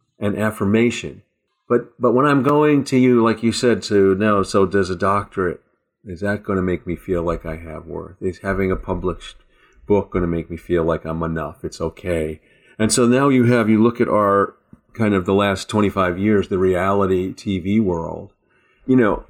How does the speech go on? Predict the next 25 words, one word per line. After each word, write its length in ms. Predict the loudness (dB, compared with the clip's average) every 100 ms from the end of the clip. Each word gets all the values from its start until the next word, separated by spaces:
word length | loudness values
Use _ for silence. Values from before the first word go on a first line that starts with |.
| -6
on 100 | 0
the 80 | 2
one 200 | 2 2
hand, 320 | 4 4 4
we 160 | 4 4
are 340 | 4 0 -2 -10 _ _ -2
looking 640 | 0 2 0 0 0 -4 -14 _ _ _ _
so 560 | -6 -2 2 2 0 -6 _ _ _ _ -2
desperately 580 | 0 0 0 0 4 2
to 100 | 2
be, 560 | 2 4 4 2 -2 -10 _ -14
to 80 | -10
val-, 320 | -4 -4 -2
have 180 | -2 0
our 180 | 2
worth 320 | 4 4 2 -2
validated 920 | -4 0 2 2 2 2 2 0 0
that 180 | -4 -2
we're, 300 | 0 0 -2 _ _ _ _ _
we're, 480 | -6 -2 -2 -2 -6 -4
we 160 | -2
want 380 | 0 0 -2 -4 _
s-, 320 | -12 -10 -10 -12
to 100 | -12
be 460 | -8 0 0 0 -4